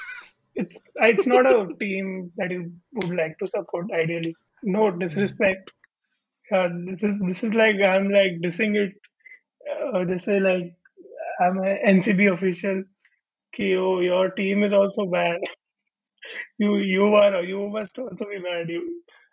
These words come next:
Speaker 1: I think N C B officials in the custody, they would have said only कि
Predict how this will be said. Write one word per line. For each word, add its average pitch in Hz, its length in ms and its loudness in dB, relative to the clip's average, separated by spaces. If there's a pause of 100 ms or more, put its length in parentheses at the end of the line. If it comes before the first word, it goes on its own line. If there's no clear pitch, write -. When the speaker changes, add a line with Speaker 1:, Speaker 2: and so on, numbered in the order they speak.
(140)
Speaker 1:
I 190 100 2
think 262 160 -2
N 214 160 -2
C 208 80 -6
B 220 120 -2
officials 233 680 -2
in 208 120 -6
the 208 100 -4
custody, 208 500 -4
they 196 120 0
would 202 140 0
have 226 160 0
said 196 200 -4
only 185 300 -2 (120)
कि 190 300 -8